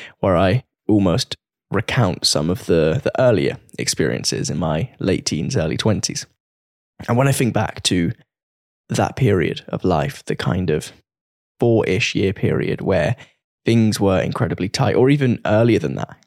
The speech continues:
if I go back to my childhood and what I thought my life would probably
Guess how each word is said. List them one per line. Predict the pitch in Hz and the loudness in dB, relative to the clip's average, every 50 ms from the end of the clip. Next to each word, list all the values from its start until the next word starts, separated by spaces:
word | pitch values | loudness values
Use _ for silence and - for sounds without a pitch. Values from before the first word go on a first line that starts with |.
| _ _ | _ _
if | - 113 107 | -2 0 2
I | 107 | 2
go | 104 104 98 | 2 4 2
back | 104 76 - | 2 0 0
to | - 120 | -2 -2
my | 85 92 | -2 -2
childhood | - - 107 104 104 87 - - - - - - _ _ - - | 0 0 2 2 2 2 0 -2 -4 -6 -8 -14 _ _ -4 -2
and | 104 95 90 117 - - - - _ _ _ _ _ _ _ _ _ _ | 0 0 2 0 0 -2 -4 -8 _ _ _ _ _ _ _ _ _ _
what | - 110 117 - - | 0 2 2 4 2
I | 90 98 | 2 0
thought | - - - 98 80 | 0 0 0 0 0
my | 90 95 92 95 | 0 0 0 2
life | 92 90 90 85 87 117 - - - _ _ _ _ | 2 2 2 2 0 -2 -4 -8 -16 _ _ _ _
would | - 98 - - | -2 -2 -2 -2
probably | - - - 117 101 101 87 85 90 87 - - 123 | -6 -4 -2 0 0 0 0 0 0 0 0 -2 -6